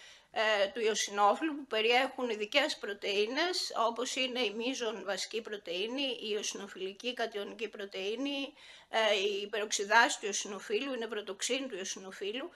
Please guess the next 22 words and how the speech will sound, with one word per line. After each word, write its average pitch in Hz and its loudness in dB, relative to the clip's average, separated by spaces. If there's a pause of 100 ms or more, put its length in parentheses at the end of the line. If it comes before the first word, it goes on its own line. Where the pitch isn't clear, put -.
(340)
οι 240 4
οποίες 262 2
όλες 285 2
είναι 269 -4
κυταροτοξικές 208 0
και 254 -2
θα 254 -4
καταστρέψουν 226 -2
τον 254 -4
εισβολέα 208 0
στον - -6
οργανισμό 196 -4
μέσα 269 -4
στους - -12
ιστούς. 208 -10 (520)
Επίσης, 269 0
το 220 -4
κύτταρο 254 -2
αυτό 226 0
περιέχει 233 0
λιπιδικά 220 2
σωμάτια, 208 -2